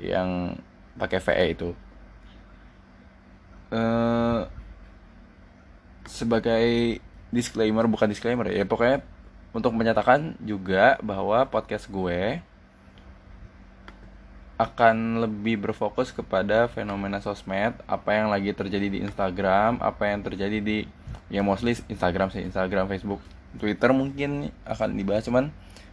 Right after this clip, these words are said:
ya itu fokusnya balik lagi ke tre-, what's going on, what's on trend di Instagram dari perspektif gue, dari, dengan subjektivitas gue. Itu aja sih yang mau gue sampein di podcast kali ini. Untuk disclaimer dulu, bahwa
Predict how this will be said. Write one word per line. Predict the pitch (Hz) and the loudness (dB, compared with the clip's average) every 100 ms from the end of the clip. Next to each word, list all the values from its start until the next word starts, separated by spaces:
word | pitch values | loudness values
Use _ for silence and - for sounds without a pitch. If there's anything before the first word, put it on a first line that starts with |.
| - - - - - | -20 -20 -20 -20 -4
ya | 104 | 2
itu | 107 117 107 104 | 2 4 2 2
fokusnya | 101 101 92 120 | -4 -4 0 4
balik | 107 98 | 4 4
lagi | 92 101 113 | -2 -2 -4
ke | - 113 117 120 - - | -2 0 0 0 -6 -18
tre-, | - 104 - | 0 2 2
what's | 95 104 - - | 2 2 2 -4
going | 98 95 | -4 -2
on, | - 107 107 | 0 2 2
what's | 101 - | 0 0
on | - 95 | -2 -2
trend | 87 104 107 | 0 0 0
di | |
Instagram | 92 87 90 90 101 113 131 - - - - - | -2 -4 -4 2 4 4 -2 -14 -20 -20 -12 -4
dari | 107 | -2
perspektif | 110 107 - 87 95 | -2 -4 -6 -8 -6
gue, | 95 87 87 85 85 85 - | -4 -2 -2 -2 -4 -8 -12
dari, | - 90 98 98 - - - | -6 -4 -2 -4 -8 -20 -8
dengan | 98 98 104 | 0 2 2
subjektivitas | 107 95 87 101 95 92 90 | 0 -4 -6 -4 -4 -2 -4
gue. | 135 151 90 90 87 - - - - - - - - 113 | -6 -6 -2 -2 -4 -14 -20 -20 -18 -20 -20 -20 -12 -4
Itu | 104 | 4
aja | 107 110 | 4 4
sih | 117 113 | 0 2
yang | 110 110 | 2 2
mau | 104 95 | 4 2
gue | 92 95 | 2 0
sampein | 104 98 87 98 101 | 0 0 0 0 -2
di | |
podcast | 98 92 - 92 | 0 -2 -2 -4
kali | - 98 92 87 | -2 0 0 -2
ini. | 95 107 | -2 -2
Untuk | 113 107 | -2 -2
disclaimer | 101 92 - 95 98 95 | -2 -4 -2 0 0 0
dulu, | 92 87 95 117 - - - - - | -2 -2 2 0 0 -12 -20 -20 -12
bahwa | 95 92 92 107 117 - | -4 0 4 4 4 0